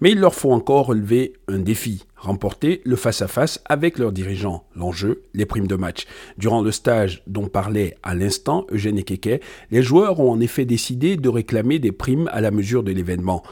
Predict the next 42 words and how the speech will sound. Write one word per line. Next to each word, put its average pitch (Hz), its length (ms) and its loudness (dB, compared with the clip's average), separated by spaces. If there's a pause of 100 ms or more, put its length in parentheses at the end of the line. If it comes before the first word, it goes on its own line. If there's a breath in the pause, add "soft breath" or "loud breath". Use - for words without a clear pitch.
(260 loud breath)
À 87 80 -10
quelques 104 320 -4
jours 98 400 0
de 87 140 -8
leur 85 160 -4
premier 95 340 -2
match, 92 380 -6 (160)
le 92 80 -8
huit 120 260 -4
juin 101 360 -4 (180)
mille 123 240 0
neuf 113 100 4
cent - 140 -4
quatre-vingt-dix 92 600 -6 (320 soft breath)
face - 280 0
à 104 60 0
l'Argentine, 87 640 -4 (340 loud breath)
lors 98 120 2
d'une 87 200 -4
rencontre 98 420 0
avec 87 240 -8
les 85 80 -6
joueurs 104 380 0
à 98 40 -8
laquelle 98 360 -2
assistent - 480 -8
des 78 340 -8
journalistes, 85 560 -4 (460 loud breath)
le 98 80 -2
ministre 156 400 2
des 107 100 0
Sports 160 240 0
Joseph 113 320 0
Fofé 170 640 0
et 127 40 4
le 120 80 4
président 123 320 0
de 131 80 -2
la 113 120 2
Fédération 104 500 -2
de 143 80 -2
football 123 540 0